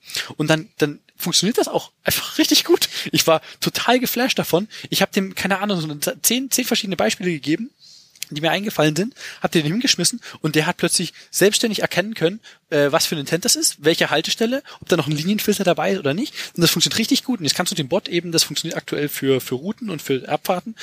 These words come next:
kannst du dem eben schreiben, du möchtest auf irgendeine Art und Weise, dass es halt irgendwie natürliche Sprache ist,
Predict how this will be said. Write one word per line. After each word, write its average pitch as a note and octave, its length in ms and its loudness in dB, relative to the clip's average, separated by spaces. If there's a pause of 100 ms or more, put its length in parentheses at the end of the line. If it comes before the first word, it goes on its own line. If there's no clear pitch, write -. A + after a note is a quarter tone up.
(200)
kannst E3 220 2
du - 20 -2
dem E3 140 2
eben D3 180 0
schreiben, A3 320 2 (220)
du D#3+ 100 -4
möchtest - 500 2
auf - 220 0 (160)
irgendeine B3 440 0
Art G3+ 160 2
und F#3+ 120 -4
Weise, F#3+ 180 4
dass C#3+ 100 2
es B2+ 60 2
halt E3 120 0
irgendwie A3+ 260 -2
natürliche F#3+ 380 2
Sprache F#3 360 -2
ist, F#3 160 0